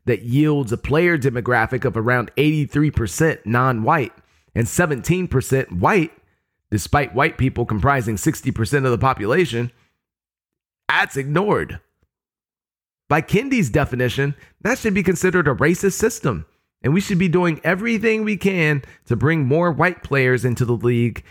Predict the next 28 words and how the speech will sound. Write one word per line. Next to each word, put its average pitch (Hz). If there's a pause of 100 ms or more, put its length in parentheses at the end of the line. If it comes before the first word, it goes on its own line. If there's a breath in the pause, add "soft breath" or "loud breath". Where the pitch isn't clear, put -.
(140)
in 123
the 123
name 143
of 104
racial 135
equity. - (800)
But 117
nope. 170 (2000)
I -
posted 165
this 147
on 127
Twitter, 123
and 92
someone 127
responded 110
that 101 (560)
they 143
hadn't 135
heard 147
Kendi 131
use 135
this 131
reasoning 117
to 120
address 117
covid 143
mandates. 85